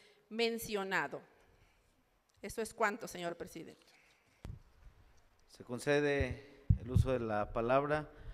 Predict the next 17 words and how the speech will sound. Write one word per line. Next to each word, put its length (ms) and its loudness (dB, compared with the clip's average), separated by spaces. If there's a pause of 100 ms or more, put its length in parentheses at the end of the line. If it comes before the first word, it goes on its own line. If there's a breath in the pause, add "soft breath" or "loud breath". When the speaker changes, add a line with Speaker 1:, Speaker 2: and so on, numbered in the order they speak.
(300 loud breath)
Speaker 2:
la 140 -2
arquitecta 720 -2
Patricia 400 -4
Izquierdo 400 -2
Medina, 400 -2
secretaria 560 -4
de 80 -2
Obras 240 -4
Públicas, 480 -4
para 220 -8
que 80 -2
dé 120 4
respuesta 520 -2
a 20 -2
la 80 -2
pregunta 380 -4
realizada. 520 2